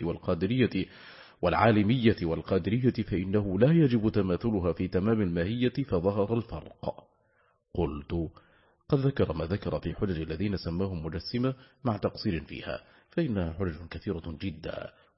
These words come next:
ومع هذا فلم يمكنه أن يمنعهم ثبوت التشبيه من بعض الوجوه كما قرر،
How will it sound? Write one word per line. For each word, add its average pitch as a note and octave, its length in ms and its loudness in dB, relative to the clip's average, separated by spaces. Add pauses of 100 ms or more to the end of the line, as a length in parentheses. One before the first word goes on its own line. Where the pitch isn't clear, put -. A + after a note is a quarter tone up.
ومع A2 280 2
هذا E2 160 -2
فلم F2+ 280 -2
يمكنه G#2 500 -2
أن A2+ 80 0
يمنعهم B2 420 -2
ثبوت C3 360 -2
التشبيه D3+ 520 0
من B2 140 0
بعض G#2 200 2
الوجوه D3 380 2 (280)
كما F2 200 0
قرر، C#2+ 440 -4